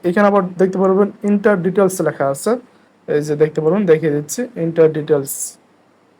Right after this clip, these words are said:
এন্টার ডিটেইলসে ক্লিক করবেন। ক্লিক করার পরে প্রত্যেকটা অপশনগুলো আপনার ফিল আপ করতে হবে। আপনি যদি প্রত্যেকটা অপশন ফিল আপ না করেন, তাহলে আপনার উইথড্রটা হবে না বা আবার প্রবলেম করবে। সেক্ষেত্রে ভিডিওটা পুরোটা দেখবেন আপনি, ঠিক আছে?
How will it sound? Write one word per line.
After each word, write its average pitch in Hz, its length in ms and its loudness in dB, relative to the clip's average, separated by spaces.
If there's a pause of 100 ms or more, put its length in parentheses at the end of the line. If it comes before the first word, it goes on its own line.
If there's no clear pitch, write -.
(400)
এন্টার 170 260 2
ডিটেইলসে 180 400 2
ক্লিক 165 280 -6
করবেন। 143 300 -2 (440)
ক্লিক 175 200 -2
করার 190 180 2
পরে 196 220 0 (160)
প্রত্যেকটা 240 520 2
অপশনগুলো 233 580 4
আপনার 214 200 2
ফিল 185 160 2
আপ 165 80 4
করতে 160 280 -6
হবে। 143 240 -4 (420)
আপনি 180 340 0
যদি 180 200 0
প্রত্যেকটা 220 380 2
অপশন 170 300 2
ফিল 180 180 2
আপ 180 160 2
না 226 100 6
করেন, 202 320 4 (180)
তাহলে 165 200 2
আপনার 165 200 2
উইথড্রটা 170 340 4
হবে 156 240 4
না 139 120 -4 (600)
বা 156 140 2
আবার 160 380 4
প্রবলেম 180 420 4
করবে। 160 340 2 (640)
সেক্ষেত্রে 208 380 2
ভিডিওটা 196 260 4
পুরোটা 190 320 4
দেখবেন 180 300 2
আপনি, 143 220 -6
ঠিক 202 120 -2
আছে? 233 220 2